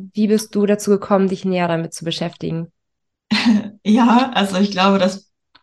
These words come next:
Speaker 2: begleitet, also das ganze Thema Ernährung begleitet mich schon seit meiner frühen Pubertät, würde ich sagen. Ähm,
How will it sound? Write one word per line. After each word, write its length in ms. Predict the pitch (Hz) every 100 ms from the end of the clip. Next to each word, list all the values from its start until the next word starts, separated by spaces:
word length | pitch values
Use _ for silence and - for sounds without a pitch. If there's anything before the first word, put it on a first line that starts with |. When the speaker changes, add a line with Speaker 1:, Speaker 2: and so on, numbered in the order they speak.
| _
Speaker 2:
begleitet, 1200 | 180 180 180 175 - _ - 208 170 180 214 -
also 140 | 170 -
das 100 | -
ganze 240 | 208 202
Thema 240 | - 185
Ernährung 460 | 175 175 190 196 185
begleitet 460 | 185 - 180 180 -
mich 160 | 196
schon 160 | - 175
seit 460 | 170 170 170 - - - - - - _ _ -
meiner 360 | 190 180 -
frühen 360 | 202 - 208 233
Pubertät, 540 | 233 233 226 262 -
würde 140 | - 302
ich 100 | 294
sagen. 320 | 294 294 294 392 - -
Ähm, 640 | 214 196 196 190 196 202